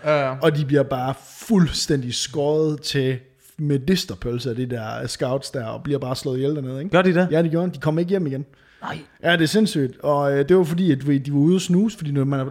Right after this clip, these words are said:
Speaker 2: når man er på location scout, så er man jo sådan, du ved, man er ude at se steder, hvor man sådan
Speaker 1: Ja, ja,
Speaker 2: får
Speaker 1: og
Speaker 2: lov
Speaker 1: hvis
Speaker 2: til
Speaker 1: du,
Speaker 2: at komme ind og
Speaker 1: og
Speaker 2: sådan
Speaker 1: hvis du
Speaker 2: noget.
Speaker 1: ser et eller andet, der ser fedt ud, så går du, altså, så kan du jo godt bare,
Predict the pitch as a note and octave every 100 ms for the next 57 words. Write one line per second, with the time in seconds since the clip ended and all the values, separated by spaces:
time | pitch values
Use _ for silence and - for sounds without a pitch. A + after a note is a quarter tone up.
0 | B2+ C#3 C3 B2 C3+ C3 E3+ G#3+ C3+ B2
1 | C#3+ C3 - - - - - - - F#3+
2 | F3+ C3+ B2 A#2+ C3+ A2+ A2+ _ _ _
3 | _ - C3+ C3 B2+ C#3 D#3+ E3+ - G#3
4 | E3+ - D3+ D#3 C#3 A#2+ A#2 C3+ B2 A#2+
5 | E3+ F#3 D#3 C#3+ D3 C#3 C#3 D3+ B2+ B2
6 | C#3+ D3 D#3+ G3 D3+ C#3+ C3 C#3 B2 F3
7 | D#3+ C3+ C3 C3+ C3+ C3 - - - -
8 | - C#3 A#2+ A#2+ A#2 D#3 D3 D#3 F3 -
9 | C#3+ C#3 B2+ A#2 A#2 A#2 _ _ _ -
10 | B2 B2 A2 C3 D3 B2 A2+ B2 C3+ B2
11 | C3 C3+